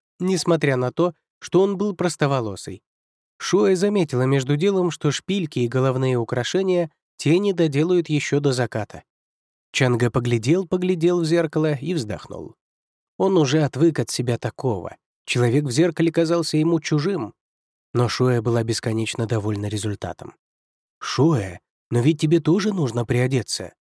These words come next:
Не лучше было бы сначала?" Шуэ улыбнулась, явно сдерживая желание покрасоваться, и махнула перед собой рукавом,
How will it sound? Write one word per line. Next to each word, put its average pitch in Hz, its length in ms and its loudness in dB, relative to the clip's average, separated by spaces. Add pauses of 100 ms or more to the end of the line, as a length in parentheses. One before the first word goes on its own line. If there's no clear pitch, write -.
(200)
Не 104 160 -6
лучше 147 320 0
было 208 220 0
бы 196 120 -2
сначала?" 196 640 -2 (640)
Шуэ 190 380 4
улыбнулась, 170 680 2
явно 151 300 4
сдерживая 147 540 2
желание 147 440 0
покрасоваться, 151 800 -2 (380)
и 156 80 0
махнула 220 400 0
перед 185 240 0
собой 180 280 2
рукавом, 117 560 0